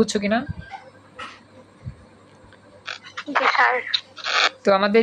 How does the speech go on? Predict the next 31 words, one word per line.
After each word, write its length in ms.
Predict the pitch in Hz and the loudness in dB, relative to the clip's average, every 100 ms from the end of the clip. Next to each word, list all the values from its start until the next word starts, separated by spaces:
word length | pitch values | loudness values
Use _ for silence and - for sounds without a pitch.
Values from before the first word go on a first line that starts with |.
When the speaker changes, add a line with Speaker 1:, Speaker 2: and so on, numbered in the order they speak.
| 180 | 6
Speaker 1:
জি 80 | 214 | 4
এর 60 | 226 | 4
মান 100 | 226 | 4
বের 100 | 185 175 | 4 2
করতে 160 | 165 160 | 2 2
হবে। 160 | 151 147 - - - - - - - - - | 2 -4 -10 -20 -20 -20 -20 -20 -20 -16 0
তো 60 | 185 | 2
আমাদের 200 | 196 202 | 4 4
এখানে 240 | 202 208 226 240 190 | 4 2 4 4 4
এইভাবে 260 | 180 165 151 | 4 6 4
হবে, 120 | 147 147 | 2 0
দেখো 200 | 156 - 214 | 0 0 0
খেয়াল 160 | 160 151 | 0 0
করো, 140 | 175 226 - - - - - - - - - - - | 0 0 -4 -16 -20 -20 -20 -20 -20 -18 -20 -20 2
ফোর 180 | 214 226 208 | 6 6 4
alpha 220 | 202 226 226 - | 4 4 4 4
square 220 | 233 208 185 185 | 4 6 6 4
L 20 | 185 | 4
উপরে 200 | 208 202 185 | 6 6 6
গুণ 100 | 196 185 | 4 6
হলো, 180 | 202 302 320 - 165 151 | 4 2 0 -2 2 4
আর 120 | 151 160 - - - - - | 4 0 -6 -20 -20 -20 2
টি 100 | 226 233 | 4 4
স্কয়ার 160 | - 208 | 2 2
নিচে 120 | 208 220 | 4 4
চলে 120 | 208 196 | 4 4
যাবে, 180 | 185 311 330 - - - 170 | 2 -2 -4 -18 -20 -6 -2
জিটা 180 | 190 190 | 2 4
ওইদিকে 200 | 175 165 151 | 4 2 2
চলে 120 | 143 | -2
যাবে। 160 | 139 | -2